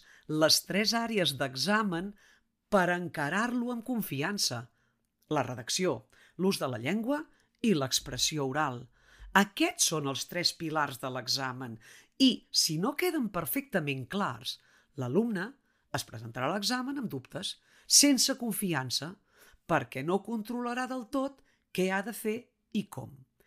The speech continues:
I això pot marcar la diferència entre aprovar o no. Tornant a l'ortografia, no la volem pas menystenir. Ans al contrari, és un apartat de la llengua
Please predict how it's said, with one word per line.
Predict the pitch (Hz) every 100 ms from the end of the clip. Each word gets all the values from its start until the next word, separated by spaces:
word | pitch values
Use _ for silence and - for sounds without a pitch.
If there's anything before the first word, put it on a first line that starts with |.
| _ _ _ _
I | 165
això | - 269 294 254 285 _ _ _
pot | - 170
marcar | 185 208 190
la | 170
diferència | 170 190 202 196 175 - 208 -
entre | 190 151 117 117 120 _ _ _
aprovar | 262 269 185 139 139 151 _ _ _ -
o | 196
no. | 127 117 - _ _ _ _ _ _ _ _ _ _
Tornant | 262 269 349 339
a | 262
l'ortografia, | 190 - 165 143 127 139 95 - _ _ _ _ _ _ _ -
no | 180 220 302
la | 349 285
volem | 233 220 240 -
pas | 208 233
menystenir. | 160 131 - - 135 135 117 _ _ _ -
Ans | 202 277
al | 285
contrari, | 180 143 254 277 165
és | 175
un | 254
apartat | 254 220 214 240 202
de | 190
la | 160
llengua | 156 190 220 240